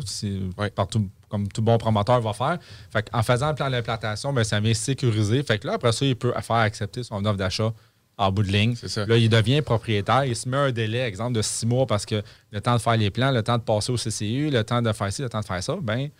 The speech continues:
Speaker 1: quand il devient propriétaire, ben, son projet, il est quasiment prêt à commencer.
Speaker 2: Fait que dans le fond, la, les, les, les,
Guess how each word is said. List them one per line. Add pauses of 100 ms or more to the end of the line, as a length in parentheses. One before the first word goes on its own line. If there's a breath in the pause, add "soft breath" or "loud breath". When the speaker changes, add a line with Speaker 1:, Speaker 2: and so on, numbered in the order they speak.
(380 soft breath)
Speaker 1:
quand
il
devient
propriétaire,
ben,
son
projet,
il
est
quasiment
prêt
à
commencer.
Speaker 2:
Fait
que
dans
le
fond,
la,
les,
les,
les,